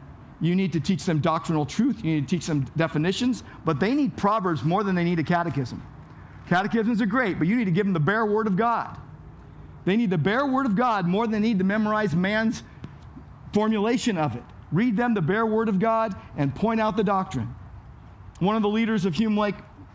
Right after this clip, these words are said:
just said this week, "When have students needed truth more than they need it now? My heart has been burdened over the past year for the many students whose minds have been filled with the news more than the truth of God's word, and who have spent more time in solitude on their phones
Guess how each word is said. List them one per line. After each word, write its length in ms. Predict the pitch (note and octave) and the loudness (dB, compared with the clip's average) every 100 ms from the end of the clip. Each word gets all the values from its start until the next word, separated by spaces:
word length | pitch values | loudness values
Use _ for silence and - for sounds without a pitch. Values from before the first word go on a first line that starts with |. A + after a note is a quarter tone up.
| - A#3 | -12 -2
just 260 | D#3 A3 - | 0 0 0
said 280 | A3+ G3+ E3 | 0 2 2
this 200 | G3+ G3+ | 0 0
week, 320 | G#3 E3+ - - - - - | 0 0 -4 -20 -20 -20 -6
"When 200 | E3 B3 C#4+ | 0 2 2
have 120 | F#3+ | -2
students 420 | - B3 A3+ - | 0 2 2 0
needed 300 | A3 G3 D#3+ | 0 2 0
truth 280 | - A3+ F#3 | 0 0 2
more 220 | G3+ G#3+ | 2 2
than 100 | F#3 | 2
they 120 | F#3+ | 2
need 160 | G3 G3 | 2 0
it 100 | F#3 | 0
now? 360 | F3+ D#3 C3 B2 - - - - - | 0 0 -2 -6 -16 -20 -20 -16 -2
My 120 | F3+ | 2
heart 220 | F#3 A3+ | 2 2
has 120 | A#3 E3 | 2 2
been 160 | F#3 | 2
burdened 340 | D3 G#3 A#3+ G#3+ | 2 2 2 2
over 160 | F3 | 0
the 80 | D#3+ | 0
past 340 | G#3 G#3+ G3 | 2 0 0
year 160 | G3 G#3 | 0 0
for 120 | - | 0
the 80 | E3 | 0
many 240 | E3 G#3 | 2 0
students 480 | G#3 - G#3 G#3+ - - - - | 0 0 0 0 -4 -12 -8 -2
whose 180 | F3+ D3 | 0 2
minds 360 | F#3+ G#3 A3 | 2 2 0
have 80 | F3+ | 2
been 160 | F3+ D3 | 2 2
filled 280 | G3+ A3 | 2 2
with 140 | G3+ - | 2 0
the 80 | E3 | 2
news 320 | F3+ G#3+ E3+ | 2 2 2
more 200 | F3+ G3+ | 2 2
than 120 | G3 | 2
the 80 | E3+ | 0
truth 220 | G#3 G#3+ | 0 0
of 80 | F3 | 2
God's 280 | F#3+ G3+ E3+ | 2 2 2
word, 360 | F#3 G3+ G#3 - - - - | 2 0 -2 -8 -16 -10 -2
and 80 | |
who 80 | F#3 | 0
have 100 | E3 | 0
spent 300 | C#3 A3 G3+ | 0 0 2
more 220 | F#3+ G#3 | 2 2
time 300 | G3+ A3 G#3 | 0 0 2
in 120 | F#3 D#3 | 0 0
solitude 520 | G#3 G3 G#3 A3 G#3+ | 0 2 0 0 0
on 120 | F3+ | 2
their 140 | E3 | 0
phones 440 | - G3+ G#3 A3+ | 0 0 2 0